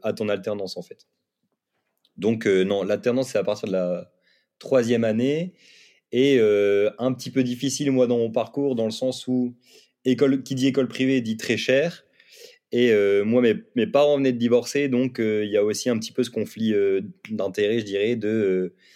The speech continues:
bah, c'est moitié-moitié, mais ça se passe pas jamais comme ça, quoi. Donc, euh, j'ai de la chance, enfin, j'ai la chance d'avoir des parents qui,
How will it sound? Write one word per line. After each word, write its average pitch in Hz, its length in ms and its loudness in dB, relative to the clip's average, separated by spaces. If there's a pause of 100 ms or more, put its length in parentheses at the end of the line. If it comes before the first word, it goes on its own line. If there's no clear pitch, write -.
(260)
bah, 101 100 -2
c'est 110 160 -4
moitié-moitié, 95 580 -2
mais 98 180 -2
ça 98 160 -4
se - 80 -8
passe 104 160 -2
pas 113 120 2
jamais 110 220 2
comme 104 140 -2
ça, 87 180 -6
quoi. 90 180 -2
Donc, 107 260 -4
euh, 101 360 0 (520)
j'ai 113 180 -2
de 113 80 0
la 113 120 4
chance, 139 320 0 (400)
enfin, 107 100 -6
j'ai 98 100 -4
la 98 100 2
chance 123 220 -2
d'avoir 113 200 2
des 110 100 2
parents 110 280 0
qui, 92 640 -6